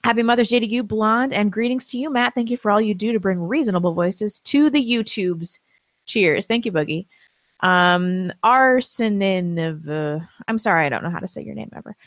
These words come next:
"I'm sitting with my popcorn waiting for Flynn to be named F B I director. I'm also waiting for people to sue their states for civil liberty infringements.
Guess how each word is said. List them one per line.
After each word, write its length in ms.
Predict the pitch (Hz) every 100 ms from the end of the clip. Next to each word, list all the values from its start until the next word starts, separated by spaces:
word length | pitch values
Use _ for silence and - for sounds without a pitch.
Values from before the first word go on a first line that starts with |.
| _ _ -
"I'm 120 | 226
sitting 220 | - 349 427
with 140 | 359
my 120 | 277
popcorn 680 | 233 233 247 - 233 202 170
waiting 340 | 180 254 311 294
for 100 | 208
Flynn 340 | - 202 226
to 40 | 190
be 140 | 175
named 280 | 175 185 180
F 160 | 180 -
B 100 | 170
I 140 | 180
director. 520 | 180 175 165 - 160
I'm 160 | 160 160
also 380 | 185 208 208 170
waiting 300 | 170 170 165
for 120 | 156
people 340 | - 170 160
to 260 | - 165 156
sue 420 | - - 247 277
their 200 | 240 208
states 560 | - - 220 240 - -
for 100 | 175
civil 320 | - 190 185
liberty 320 | 190 196 180
infringements. 680 | 156 - 190 202 170 160